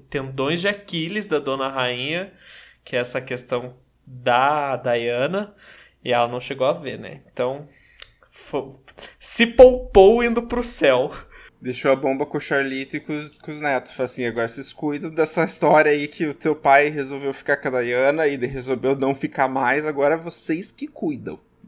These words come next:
Speaker 2: O problema é de vocês." Eu
Speaker 1: Exatamente. As pessoas vão relembrar tudo.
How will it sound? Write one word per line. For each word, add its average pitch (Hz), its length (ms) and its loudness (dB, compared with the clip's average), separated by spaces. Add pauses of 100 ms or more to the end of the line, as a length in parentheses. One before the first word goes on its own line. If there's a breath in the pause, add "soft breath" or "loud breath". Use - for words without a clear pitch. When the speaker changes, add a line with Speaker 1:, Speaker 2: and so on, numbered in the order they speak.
Speaker 2:
O 113 140 -18 (340)
problema 131 360 -2
é - 20 -6
de 143 140 -2
vocês." 165 560 -6
Eu 113 160 -8 (1600 loud breath)
Speaker 1:
Exatamente. 139 920 0
As 131 100 -10
pessoas 139 420 -4
vão 143 120 -2
relembrar 139 760 -4
tudo. - 460 -8